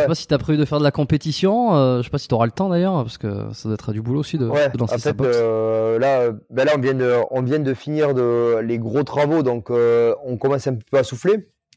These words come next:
Speaker 2: Mais, euh, c'est vrai que c'est marrant parce que j'en discute beaucoup avec, euh, bon, avec les adhérents, mais c'est, c'est que, c'est depuis que j'ai une salle que je m'entraîne, euh, <laughs> que je m'entraîne pas du tout. Enfin, si je m'entraîne, mais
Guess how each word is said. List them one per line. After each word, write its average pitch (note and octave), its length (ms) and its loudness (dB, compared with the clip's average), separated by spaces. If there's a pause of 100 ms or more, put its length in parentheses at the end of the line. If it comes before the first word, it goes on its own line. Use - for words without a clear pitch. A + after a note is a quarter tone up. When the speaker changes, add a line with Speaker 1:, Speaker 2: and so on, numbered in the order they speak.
(160)
Speaker 2:
Mais, A2+ 160 2
euh, A#2 140 4
c'est - 120 -6
vrai C#3+ 160 4
que B2 160 0
c'est A#2+ 160 -2
marrant C#3 260 4
parce A#2+ 140 -2
que A2+ 140 -4
j'en A2 100 0
discute A#2 360 -6
beaucoup A#2+ 360 0
avec, A2+ 240 0
euh, G#2 180 0 (140)
bon, G#2 180 0
avec A#2 140 4
les A2+ 140 -2
adhérents, C3 340 2 (540)
mais A#2 80 2
c'est, A2+ 220 -6
c'est B2+ 240 -2
que, C3+ 200 2
c'est A#2+ 120 -6
depuis C3 200 -2
que C3 80 0
j'ai C#3 80 2
une C#3+ 80 0
salle E3+ 220 2
que C3+ 100 -2
je A#2 80 -2
m'entraîne, C3 380 0
euh, A2+ 800 2
<laughs> - 160 -12
que C#3 80 0
je A#2 80 -2
m'entraîne C3 320 0
pas C#3 100 2
du C#3 100 0
tout. B2+ 160 -6 (300)
Enfin, F#2 140 -8
si G#2+ 160 -16
je A#2 40 -10
m'entraîne, C#3 400 0
mais A#2 300 0